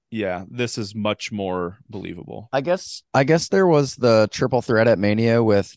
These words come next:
Speaker 2: Bryan and, uh,
Speaker 1: Oh, <laughs> nobody in the
Speaker 2: and
Speaker 1: predictions
Speaker 2: Edge.
Speaker 1: contest picked Roman <laughs> Reigns to win that match. So,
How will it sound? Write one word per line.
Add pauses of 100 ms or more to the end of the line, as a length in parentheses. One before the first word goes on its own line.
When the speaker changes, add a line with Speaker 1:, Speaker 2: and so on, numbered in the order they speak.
Speaker 2:
Bryan
and,
uh, (1040)
Speaker 1:
Oh, (240)
<laughs>
nobody
in
the
Speaker 2:
and
Speaker 1:
predictions
Speaker 2:
Edge.
Speaker 1:
contest
picked
Roman
<laughs>
Reigns
to
win
that
match.
So,